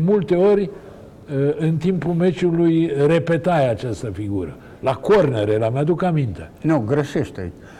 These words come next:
Speaker 1: Se poate,
Speaker 2: Este
Speaker 1: se
Speaker 2: adevărat,
Speaker 1: poate.
Speaker 2: este adevărat ce spui. La începutul meciului, în timpul jocului, dacă, să zicem,
Speaker 1: Erau faze mai
Speaker 2: e, nu, dacă de-, reușeam să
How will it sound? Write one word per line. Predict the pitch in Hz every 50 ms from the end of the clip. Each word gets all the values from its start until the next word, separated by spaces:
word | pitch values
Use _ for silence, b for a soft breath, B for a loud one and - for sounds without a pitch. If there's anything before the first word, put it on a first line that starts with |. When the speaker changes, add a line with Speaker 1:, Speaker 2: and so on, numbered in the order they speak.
| B B B
Speaker 1:
Se | - - 214
poate, | 214 - - 175 185
Speaker 2:
Este | - -
Speaker 1:
se | -
Speaker 2:
adevărat, | 180 156 143 170 151 123 139 131 123 120 127 143
Speaker 1:
poate. | - - - 127
Speaker 2:
este | 143 160 170 170 - 220
adevărat | 202 185 185 175 160 156 151 147 139
ce | - - 120
spui. | 104 - - - 101 101 120 135 - - B B B B B B B B B
La | 123 120 131
începutul | 127 110 - 131 117 - 151 151 143 180 160
meciului, | 147 127 113 104 - - 107 98 104 117 147 - - - - - - - - B B B B B B
în | - 139 139 135
timpul | 139 156 185 190 196 - - 147 139
jocului, | 117 101 131 143 139 143 143 - 120 107 104 95 87 92 87 87 - - 85 - 98 95 95
dacă, | 101 143 139 131 139 - 127 113
să | - - - - 117
zicem, | 117 107 120 139 135 139 - 135 120 101 92 92 98 98
Speaker 1:
Erau | 110 123 127 135 139 135
faze | 117 - 143 135 127 120 98 117 120
mai | 120 120 117 139
Speaker 2:
e, | 139 110 110 110 113 127
nu, | 147 170 170 151 120 101 - - - - - -
dacă | - 120 113 139 156 165 156 - - 139
de-, | 127 120 131
reușeam | 120 135 131 120 110 - 147 147 139
să | 135 - 127